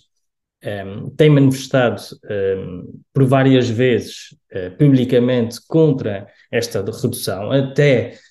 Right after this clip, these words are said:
eh, ainda hoje, eh, mesmo há pouco, decorreu, ehm, na Assembleia da República, eh, portanto, a votação de uma audição da senhora Ministra, em que o Partido Socialista chumbou essa audição. Portanto, o Partido Socialista não quer que a senhora Ministra vá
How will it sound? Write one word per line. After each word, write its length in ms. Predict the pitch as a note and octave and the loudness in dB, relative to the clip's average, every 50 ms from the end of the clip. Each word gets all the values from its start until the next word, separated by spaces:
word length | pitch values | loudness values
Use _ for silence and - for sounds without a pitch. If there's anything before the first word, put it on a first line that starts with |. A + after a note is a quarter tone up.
| _ _ - | _ _ -8
eh, 180 | - A#2 A#2 G#2 | -4 -4 -2 2
ainda 300 | B2+ C#3 C#3 C#3 C#3 C3+ | 4 4 6 6 6 6
hoje, 540 | C3+ C3+ C#3 C3+ A#2 - - - - - _ _ - | 6 6 6 6 4 0 -4 -12 -16 -20 _ _ -14
eh, 500 | G2+ G2+ G2 F#2 F#2 - - - - - - - - | -12 -10 -10 -10 -12 -14 -16 -18 -18 -18 -18 -12 -6
mesmo 280 | G#2+ A2+ A2 G#2+ B2 A2+ | -2 -2 -2 0 0 0
há 100 | A2 - | 0 0
pouco, 320 | - - A#2+ A#2 - - - _ _ _ _ _ _ _ _ | 0 0 0 0 -4 -12 -20 _ _ _ _ _ _ _ _
decorreu, 720 | - - - B2 A2 A#2+ B2+ C3 C3 A#2+ G#2+ G2+ G2+ - _ _ _ _ _ - | -16 -8 -4 -2 2 4 4 6 6 4 4 0 -4 -10 _ _ _ _ _ -6
ehm, 840 | A2 A2 G#2+ G#2+ G#2 G#2 G2+ G2+ G2+ G2 G2+ G2+ G#2 - - - - _ _ - | -2 -2 0 0 0 -2 -2 -4 -6 -6 -8 -10 -12 -12 -14 -16 -18 _ _ -2
na 120 | C#3 C3+ C3+ | 0 0 2
Assembleia 320 | C3+ - C3+ B2+ C3+ C3 | 2 2 2 2 2 2
da 80 | C3 A#2+ | 2 2
República, 760 | B2 B2 A#2+ C#3 C#3 C3+ C3 B2 - - G#2 G2 G2 G2+ - _ _ _ _ _ _ _ _ - | 2 2 2 4 4 4 4 2 0 -4 -6 -8 -8 -12 -18 _ _ _ _ _ _ _ _ -12
eh, 80 | - A2 | -12 -10
portanto, 360 | - - - - C3+ A#2 C3+ | -10 -8 -2 0 0 2 2
a 40 | B2 | 0
votação 460 | - - C#3 C3 C3+ D3 C#3 C3 A#2+ | 2 2 0 2 4 2 4 4 4
de 60 | B2 | 4
uma 120 | B2+ B2+ | 4 4
audição 380 | B2+ B2 A#2+ A#2 - - A#2+ - | 4 4 2 0 0 0 0 0
da 80 | G#2+ G#2+ | -2 -2
senhora 220 | - - G#2 G#2 | -4 -6 -6 -4
Ministra, 500 | G#2+ G#2+ B2+ C#3+ D3+ - - D3 - - | -4 -2 -2 -4 -4 -4 -6 -6 -6 -4
em 220 | - D#3 D#3 D3+ D3+ | -2 0 0 0 0
que 120 | - D#3+ | 0 -2
o 100 | D3+ C#3 | -2 0
Partido 240 | C#3 C#3+ C3 D3 C3 | -2 -4 -2 -2 -4
Socialista 380 | - - B2+ B2+ C3+ C3 C#3 C3 C3 - _ _ - | -4 -4 -4 -4 -4 -4 -4 -8 -8 -8 _ _ -20
chumbou 520 | - - - A#2+ A2 G#2+ B2+ D#3+ - B2+ A#2 | -12 -6 -4 -4 -4 -2 -4 -4 -2 -4 -4
essa 200 | - - - G#2+ | -6 -6 -10 -12
audição. 440 | G2 G#2 G#2+ G#2+ - C3 - - - - _ _ _ - - _ _ | -12 -12 -12 -8 -6 -6 -6 -6 -10 -20 _ _ _ -20 -20 _ _
Portanto, 260 | _ - B2+ A2+ A#2 | _ -4 -4 -2 -2
o 20 | A2 | -2
Partido 240 | - B2 G#2+ C3 C3 | -4 -4 -4 -4 -2
Socialista 360 | - C3 C3 C3 B2+ - A#2 | 0 2 4 4 4 4 2
não 260 | A#2 C#3+ E3 D#3+ D3 D3+ | 2 2 2 2 2 0
quer 300 | - E3+ D#3 B2 A#2+ - | 0 0 0 0 -2 -4
que 80 | - | -6
a 40 | B2+ | -6
senhora 380 | A2 - - C#3 C3+ C3+ B2+ A#2+ | -6 -4 -4 -2 -2 -2 -2 -2
Ministra 560 | B2 C#3 C#3+ C#3 C3 C3 - A2 G#2 G#2 - - | -4 -4 -4 -4 -6 -6 -8 -12 -14 -14 -16 -16
vá 600 | A2+ A2+ A#2 C3 C3+ C3+ B2 A2+ G2+ F#2 - | -14 -8 -2 0 0 0 0 -2 -4 -6 -12